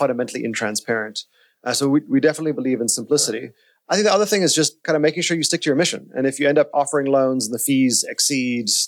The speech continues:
the margins that these merchants are making, then maybe those are loans you should not be advancing. For me, one of the things that I'm really hoping for is that there'll be a lot more permeability between the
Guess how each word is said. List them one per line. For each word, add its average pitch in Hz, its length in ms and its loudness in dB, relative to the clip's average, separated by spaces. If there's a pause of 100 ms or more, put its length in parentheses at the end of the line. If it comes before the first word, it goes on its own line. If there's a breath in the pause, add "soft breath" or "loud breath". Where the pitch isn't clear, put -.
(100)
the 120 80 -4
margins 120 640 0
that 113 140 0
these 110 180 -8
merchants 120 300 -2
are 151 140 0
making, 175 220 -2
then 139 280 0 (360 soft breath)
maybe 131 280 0
those 135 160 2
are 135 40 2
loans 135 280 0
you 127 100 -2 (100)
should 123 200 -4
not 135 160 -2
be 135 100 -2
advancing. 131 540 -2 (580)
For 160 140 -4
me, 165 100 4
one 151 180 4
of 151 40 4
the 147 80 4
things 139 240 0
that 135 100 4
I'm 127 400 0 (300)
really 151 380 4
hoping 127 340 0
for 117 280 2
is 120 300 0
that 120 240 0
there'll 123 140 4
be 131 160 0
a 127 80 4
lot 135 180 0
more 143 460 2 (640)
permeability 135 760 2
between 117 680 -2
the 117 360 2